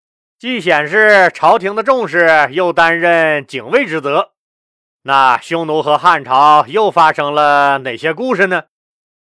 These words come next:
汉匈两家世世代代友好下去了没？咱们呢，下集接着说。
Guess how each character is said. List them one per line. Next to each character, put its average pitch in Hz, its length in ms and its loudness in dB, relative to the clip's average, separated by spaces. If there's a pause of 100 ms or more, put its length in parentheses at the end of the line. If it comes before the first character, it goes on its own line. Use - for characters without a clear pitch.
(140)
汉 226 280 2
匈 226 240 -2
两 160 240 0
家 214 460 4
世 277 240 -4
世 233 160 0
代 220 220 2
代 208 460 0
友 180 260 0
好 180 200 0
下 202 160 2
去 190 140 -4
了 208 140 0
没？ 196 240 -4 (760)
咱 135 240 0
们 156 120 -2
呢， 139 480 0
下 262 420 0
集 175 520 -2
接 175 220 0
着 180 100 0
说。 214 380 2